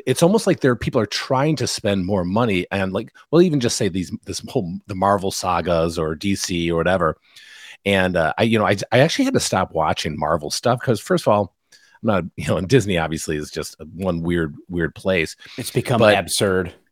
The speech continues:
Speaker 1: Yeah, but, but it was just, it, it meant nothing to me. After a while, these Marvel movies meant nothing to me because they were all the same. In the end, they're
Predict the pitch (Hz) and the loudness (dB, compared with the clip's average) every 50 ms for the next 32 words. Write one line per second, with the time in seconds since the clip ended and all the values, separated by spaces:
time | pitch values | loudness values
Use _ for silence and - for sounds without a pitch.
0 | _ - - 180 170 - 113 190 - - 131 190 180 180 170 170 - - - 208 | _ 6 6 6 8 8 6 6 6 8 8 8 10 10 10 8 6 6 4 4
1 | 170 - - - 135 123 - - 165 160 156 165 170 156 139 135 135 131 123 147 | 4 4 2 0 -2 0 2 4 6 6 8 8 6 6 6 6 4 6 6 4
2 | 123 104 - 104 82 64 62 - - 110 127 - - 180 147 117 120 120 123 123 | 4 4 2 0 -2 -2 -2 2 2 2 4 6 6 6 6 6 6 6 6 6
3 | 117 113 110 101 117 110 92 110 117 113 120 127 120 117 110 107 101 98 87 87 | 4 4 4 2 0 -2 0 2 4 4 6 6 4 4 2 2 2 0 -2 -2
4 | 104 98 85 92 98 98 101 110 - - 107 95 - - 80 78 73 73 76 82 | -4 -4 -2 0 2 4 4 2 2 0 -4 -4 -4 -6 -4 -4 -4 -4 -4 -6
5 | - - 90 90 82 85 82 - - - - 107 110 110 107 - - 127 160 143 | -4 -2 0 2 2 0 -2 -4 -6 -4 0 2 2 2 2 4 6 6 6 6
6 | 135 - - 160 156 110 67 - - 117 143 139 147 156 135 131 113 | 4 0 0 0 0 -2 -2 0 2 4 4 6 6 6 4 4 2